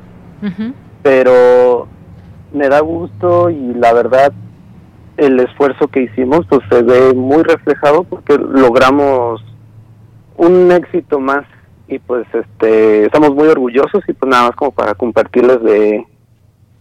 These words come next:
Speaker 2: de, pues, seguir trabajando. <laughs>
Speaker 1: Claro que sí, Gabo, además, pues, con muchas ganas y mucho esfuerzo. Pues gracias, Gabo, eh, a seguir también las redes sociales de los Poetas Errantes, ¿cuáles son?
Speaker 2: Ajá, en Facebook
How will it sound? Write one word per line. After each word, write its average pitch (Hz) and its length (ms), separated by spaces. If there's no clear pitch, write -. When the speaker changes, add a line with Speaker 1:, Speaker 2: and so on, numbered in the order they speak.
Speaker 2:
de, 262 80
pues, 127 240
seguir 269 180
trabajando. 156 580
<laughs> - 640
Speaker 1:
Claro 220 260
que 247 120
sí, 262 440
Gabo, 247 560
además, 185 460
pues, - 260
con 175 140
muchas 202 320
ganas 196 380
y 214 120
mucho 208 600
esfuerzo. 180 600
Pues 240 180
gracias, 302 360
Gabo, 277 540
eh, 220 280
a 226 80
seguir 240 320
también 254 240
las 247 100
redes 240 220
sociales 233 800
de 196 400
los 180 160
Poetas 190 420
Errantes, 202 540
¿cuáles 180 280
son? 269 240
Speaker 2:
Ajá, 139 380
en 156 460
Facebook 175 460